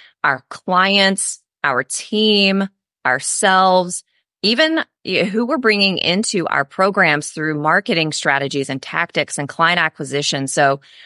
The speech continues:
we're gonna see if we can touch on and hit on all those things in the next thirty to thirty-five minutes, Laura. So I'm gonna turn it over to you. If you will quickly introduce yourself.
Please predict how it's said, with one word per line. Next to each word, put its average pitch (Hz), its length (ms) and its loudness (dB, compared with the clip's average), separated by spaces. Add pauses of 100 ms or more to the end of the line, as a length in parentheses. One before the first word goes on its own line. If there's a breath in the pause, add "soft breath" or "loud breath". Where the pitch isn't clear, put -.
(460 loud breath)
we're 254 160 4
gonna 285 260 2
see 233 280 2
if 247 120 2
we 240 100 -2
can 220 200 -2
touch - 500 -2
on 202 340 2
and 202 140 -2
hit 214 240 -2
on 190 220 2
all 190 260 4
those 196 300 0
things 190 400 0
in 170 300 -4
the 156 80 0
next 160 260 -2
thirty 175 280 -2
to 156 120 -2
thirty-five 160 520 -2
minutes, 156 300 -2
Laura. 185 320 4
So 156 400 2 (260 soft breath)
I'm 233 140 0
gonna 381 160 2
turn 226 260 0
it 220 80 0
over 190 200 0
to 151 60 -6
you. 147 380 0
If - 220 -4
you 208 160 -2
will 254 460 2 (160)
quickly 330 420 0
introduce 220 440 0
yourself. 151 520 0